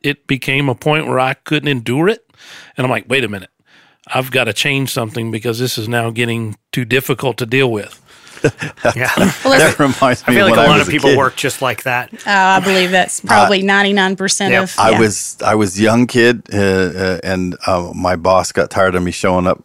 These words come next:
Speaker 4: half an hour late, and he said, "You're fired." And I'm like, "What?" And a couple days later, I came back, and he's like, "Okay, here's the deal.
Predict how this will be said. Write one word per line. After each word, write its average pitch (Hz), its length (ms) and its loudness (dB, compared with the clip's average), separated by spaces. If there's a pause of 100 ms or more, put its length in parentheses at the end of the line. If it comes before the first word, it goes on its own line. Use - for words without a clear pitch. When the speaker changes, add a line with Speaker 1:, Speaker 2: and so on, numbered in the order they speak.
Speaker 4:
half 98 240 0
an 92 80 -2
hour 90 220 2
late, 92 240 0
and 92 160 -6
he 78 40 -4
said, 98 280 -4
"You're 110 100 -2
fired." - 440 0 (460)
And 92 140 -4
I'm 92 80 0
like, 90 140 -2
"What?" 160 360 2
And 92 260 -2
a - 20 -12
couple 104 240 0
days 98 180 2
later, 117 240 2
I 92 120 4
came 98 260 -2
back, 110 320 2
and 92 120 -6
he's 92 140 -6
like, 87 160 0
"Okay, 107 280 -2
here's 95 200 0
the 90 100 -12
deal. 95 380 0